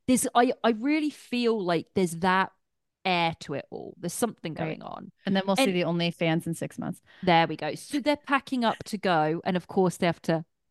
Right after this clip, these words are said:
Speaker 1: pack up the pigs. So they're <laughs> pick-, they're packing them up. They get into the car, and then her first words to him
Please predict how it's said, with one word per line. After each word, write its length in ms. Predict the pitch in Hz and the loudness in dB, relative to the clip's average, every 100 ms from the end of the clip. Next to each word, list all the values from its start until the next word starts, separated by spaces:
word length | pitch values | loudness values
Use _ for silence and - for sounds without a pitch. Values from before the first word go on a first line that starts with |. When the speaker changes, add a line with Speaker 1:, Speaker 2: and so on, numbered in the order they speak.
| _ - | _ -6
Speaker 1:
pack 200 | - - | -2 0
up 80 | |
the 80 | 381 | 0
pigs. 340 | - 339 - - | 2 2 2 -2
So 180 | 240 | 2
they're 160 | 202 214 | 4 4
<laughs> 0 | |
pick-, 460 | 226 403 311 330 311 | 4 4 4 4 4
they're 140 | 294 | 4
packing 520 | - 269 240 - 370 | 4 4 4 2 -2
them 160 | 381 370 | 2 4
up. 360 | 202 180 - _ _ _ - | 6 4 2 _ _ _ -2
They 100 | 214 | -2
get 280 | 185 247 - | 2 2 2
into 240 | 320 - | -2 -4
the 100 | 262 | -6
car, 680 | - - 247 185 - 151 165 _ _ _ _ _ _ - | -6 0 2 4 2 0 0 _ _ _ _ _ _ -2
and 160 | 247 262 | 2 2
then 120 | 277 | 0
her 120 | 294 | -4
first 440 | - 339 339 - 240 | -6 -4 -4 -6 -6
words 440 | 269 320 330 - | 0 0 0 -4
to 100 | 233 | -2
him 180 | 185 | 0